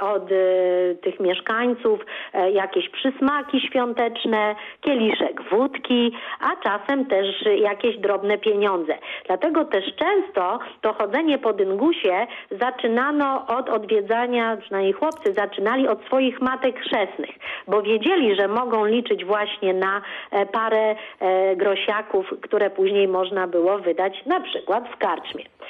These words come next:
E, z kolei, em, z kolei, em, dziewczęta, e, z-, chodziły po wsi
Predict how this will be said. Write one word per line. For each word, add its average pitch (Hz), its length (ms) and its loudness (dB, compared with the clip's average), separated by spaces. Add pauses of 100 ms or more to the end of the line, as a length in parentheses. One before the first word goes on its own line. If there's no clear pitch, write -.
(420)
E, 190 460 4
z - 20 -20
kolei, 269 640 4
em, 185 640 0 (280)
z - 40 -20
kolei, 220 760 2
em, 185 720 0
dziewczęta, 202 920 -2 (320)
e, 190 180 2
z-, 190 300 0
chodziły 240 640 2
po 202 280 -2
wsi 247 480 -2